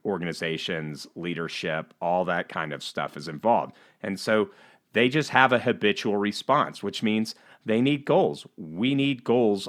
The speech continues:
on what we're gonna do. And if you wanna make better goals, you're gonna do a little bit more research and take a look at, okay, what it, what would be a good goal for me to have,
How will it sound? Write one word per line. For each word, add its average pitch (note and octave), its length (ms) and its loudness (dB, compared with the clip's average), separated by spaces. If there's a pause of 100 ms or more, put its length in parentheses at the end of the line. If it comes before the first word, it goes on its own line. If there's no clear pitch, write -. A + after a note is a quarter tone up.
on F#2 300 0
what F#2 180 0
we're G2+ 120 -2
gonna F2+ 220 -2
do. D#2 540 -2
And F2+ 460 0
if G2 200 -8
you G#2 120 -4
wanna G#2+ 220 2
make G2 240 -2 (420)
better G3 320 0
goals, F#2+ 480 0 (360)
you're G#2+ 180 2
gonna B2+ 260 4
do A#2 280 4
a G#2 40 4
little G#2 240 2
bit G#2+ 180 0
more G2 240 0
research F#2+ 680 -2
and D#2+ 120 -8
take G#2 280 -4
a B2 40 -2
look F#2 300 -4
at, E2 240 -2
okay, E2+ 420 -4 (340)
what C3+ 200 2
it, C3+ 160 0
what C3 160 4
would B2 160 2
be G2+ 460 2
a F#2+ 120 0
good A2 400 0
goal F#2 200 2
for - 120 -8
me F2 140 -4
to D#2+ 100 -2
have, E2 400 0